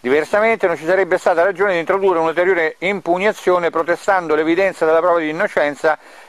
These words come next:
così co-, eh, testualmente l'ultima sentenza della Corte di Cassazione del diciotto gennaio duemilacinque, e dove si dice: "Il primo motivo del ricorso proposto in favore dei Martelli denuncia violazione ed errata applicazione dell'articolo centoventinove".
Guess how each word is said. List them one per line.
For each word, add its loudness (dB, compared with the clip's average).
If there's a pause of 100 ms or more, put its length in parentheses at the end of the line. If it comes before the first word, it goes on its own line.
così -2
co-, 0
eh, 2
testualmente 0
l'ultima 0
sentenza 0
della 2
Corte 0
di -4
Cassazione 0
del -2
diciotto 0
gennaio 0
duemilacinque, -4
e 0 (280)
dove 0
si -4
dice: -4 (680)
"Il -6
primo 0
motivo 0
del 0
ricorso 0
proposto 0
in -6
favore 2
dei -2
Martelli 0
denuncia 0
violazione 0
ed -4
errata 2
applicazione 0
dell'articolo 0
centoventinove". 0